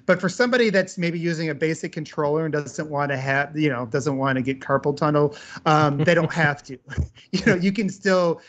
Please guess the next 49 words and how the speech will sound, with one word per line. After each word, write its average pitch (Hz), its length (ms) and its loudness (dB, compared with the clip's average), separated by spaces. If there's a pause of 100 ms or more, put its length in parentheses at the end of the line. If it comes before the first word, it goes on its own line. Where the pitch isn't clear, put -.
(140)
you 185 100 -2
can 214 160 -2
go 190 220 4
around 175 260 4
at 151 80 0
a 147 40 -2
normal 180 400 -2
speed, 147 720 -8 (100)
n-, 151 100 -8
you 156 80 -4
know, 135 140 -6
normal 156 340 2
straight, 160 360 0
you 147 100 0
know, 131 240 -6 (100)
and, 135 180 -2
and 135 240 -4
play, 175 400 6
play 185 440 4
it 175 100 6
like 160 180 0
a 135 40 -12
classic, 156 580 -2 (260)
and 170 100 0
you're 170 80 8
not 202 200 6
gonna 214 180 0
lose 151 280 0
a 131 60 -8
ton. 160 500 -8 (260)
I 170 80 6
think 196 200 4
obviously 180 380 2
as 135 80 -8
you 143 60 -10
get 147 140 -4
up 143 120 -6
to 135 60 -18
the 131 100 -10
higher 131 260 -4
levels, 135 360 -4
you 135 100 -4
wanna 131 300 -6
have 135 240 -4
everything 135 560 0
available 143 460 4
to 131 160 -6
you 127 180 2
'cause 127 200 -2